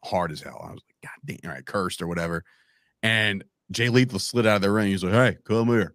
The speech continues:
I was like, "Oh, shit." <laughs> And I was like, "Man," I was like, "I screwed up in front of Jay Lethal."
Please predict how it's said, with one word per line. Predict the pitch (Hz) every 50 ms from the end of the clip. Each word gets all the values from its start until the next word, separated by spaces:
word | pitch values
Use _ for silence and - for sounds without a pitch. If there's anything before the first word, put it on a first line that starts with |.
| _ _
I | 95 95 92
was | 87 80
like, | 80 76 80 - _ _ -
"Oh, | - - - - - -
shit." | - - - - - -
<laughs> | _ _
And | 107 127 123
I | 117 120
was | 117 98
like, | 104 98 95 90
"Man," | 95 107 107 107 107
I | 101
was | 107 101
like, | 95 98 87
"I | - 113 101
screwed | - - _ 87 87 87
up | 98 101 104 123
in | 98 87
front | 98 98 104
of | 101
Jay | 107 117
Lethal." | 120 117 117 107 95 80